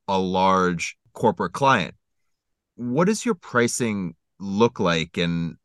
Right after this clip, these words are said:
how are you going about ballparking pricing first and then locking down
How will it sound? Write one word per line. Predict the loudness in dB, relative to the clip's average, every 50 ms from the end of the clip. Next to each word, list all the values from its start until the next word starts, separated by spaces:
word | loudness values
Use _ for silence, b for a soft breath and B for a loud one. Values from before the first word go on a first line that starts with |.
| -10 -2
how | 0 2 4
are | 4
you | 4 2 2 0
going | 0 2 2 2 2 0
about | -2 0 2 2 2 2 0 -2 -6 -8
ballparking | -4 -2 0 0 0 -2 -2 -2 0 0 0 0 -2 -2 -2 -2 -2 -2 -4 -6 -8 _ _ _ _ _ _ -4
pricing | 0 0 0 0 0 -4 -6 -6 -6
first | -6 -4 0 2 2 2 2 0 -2 -2
and | -2 0 0
then | 0 -2 -2 0
locking | 0 2 2 0 0 -2 -4 -4 -4 -4
down | -2 -2 -2 -2 0 -2 -2 -2 -4 -6